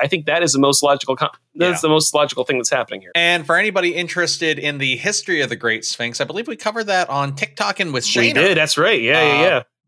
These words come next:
Speaker 2: when, uh, we had Shane from Shaking with Shane around
Speaker 1: That's
Speaker 2: the
Speaker 1: right.
Speaker 2: show.
Speaker 1: A few, a few months ago. Yeah. Now. Yeah.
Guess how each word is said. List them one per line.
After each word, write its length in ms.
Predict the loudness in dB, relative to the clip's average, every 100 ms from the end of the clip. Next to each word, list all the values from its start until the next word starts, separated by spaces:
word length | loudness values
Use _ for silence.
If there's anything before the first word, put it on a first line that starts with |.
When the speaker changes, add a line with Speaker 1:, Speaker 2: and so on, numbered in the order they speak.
| _ _
Speaker 2:
when, 280 | 0 0 2
uh, 220 | 0 0
we 120 | 0
had 200 | -2 -2
Shane 240 | -2 -4
from 160 | -4 -6
Shaking 320 | -2 -4 -4
with 100 | -6
Shane 240 | -4 -4 0
around 120 | 0
Speaker 1:
That's 100 | 2
Speaker 2:
the 80 | 4
Speaker 1:
right. 140 | 4
Speaker 2:
show. 60 | 2
Speaker 1:
A 20 |
few, 160 | 2 4
a 220 | 4 0
few 120 | 0
months 200 | 0 0
ago. 260 | -2 -4 -4
Yeah. 200 | -2 -2 -6 -6
Now. 300 | -6 -6 -8
Yeah. 260 | -2 -2